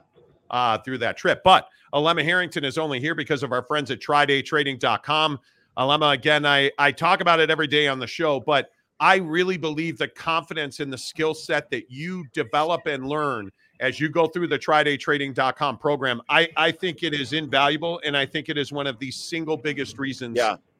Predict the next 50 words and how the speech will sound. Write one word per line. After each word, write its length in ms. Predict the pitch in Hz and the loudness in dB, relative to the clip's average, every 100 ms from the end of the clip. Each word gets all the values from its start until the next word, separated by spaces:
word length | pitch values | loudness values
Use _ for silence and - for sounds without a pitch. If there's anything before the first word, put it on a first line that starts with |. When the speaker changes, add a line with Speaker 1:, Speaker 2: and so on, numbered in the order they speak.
| - | -10
Speaker 1:
to 100 | 113 | -2
get 260 | 143 135 | 0 0
that, 340 | 135 127 - - | 2 2 0 -6
to 100 | 147 | -6
get 220 | 131 160 | 0 0
rolling 400 | 143 151 143 131 | 4 4 4 0
with 120 | 120 | -4
Tri-Day 360 | 110 131 123 107 | -2 0 2 0
Trading. 380 | - 113 90 82 _ | -4 -8 -8 -16 _
Speaker 2:
Yeah, 200 | 120 117 | -2 0
I 120 | 135 | 0
would 140 | 190 | 0
agree 260 | 151 117 147 | 0 0 2
a 60 | 131 | 2
hundred 240 | 131 123 | 0 -10
percent. 400 | 110 - 123 113 | -16 -6 -4 -4
And 100 | 110 | -6
for 140 | 117 | -8
your, 320 | 127 135 135 117 | -2 0 -2 -2
your 220 | 123 113 | -4 -4
viewers 400 | 104 139 147 120 | -6 -4 -4 -4
that 160 | 120 113 | -6 -4
are 100 | 110 | -4
watching 400 | 117 127 - 117 | -4 -6 -10 -14
here 200 | 110 104 | -10 -6
locally 540 | 110 117 113 110 107 | -4 -6 -6 -8 -8
in 80 | 98 | -8
the 80 | 95 | -12
state 260 | - 113 | -10 -8
of 20 | |
Utah, 560 | 101 104 117 104 92 85 - _ _ _ | -8 -10 -10 -4 -4 -4 -10 _ _ _
one 140 | 123 | -2
of 80 | 120 | -2
the 80 | 101 | -6
great 320 | 98 120 131 | -2 -2 -2
things 280 | 127 120 107 | -10 -10 -10
about 340 | 98 110 113 | -4 -4 -4
this 240 | 104 92 98 | -12 -14 -14
is 220 | 92 - | -16 -18
your 200 | 104 101 | -8 -6
ability 520 | 87 113 120 117 110 | -4 -4 -2 -4 -8
to 380 | 104 - 98 90 - _ | -14 -10 -8 -8 -12 _
have 180 | 113 110 82 | -4 -2 -2
access 520 | 110 - - 104 - | -4 -4 -6 -6 -8
to 120 | - | -12
your 180 | 101 92 | -8 -8
coach, 400 | - 113 101 - | -4 -2 -2 -6
whether 260 | 101 101 95 | -6 -4 -4
it 100 | 85 | -6
be 240 | 104 95 | -6 -8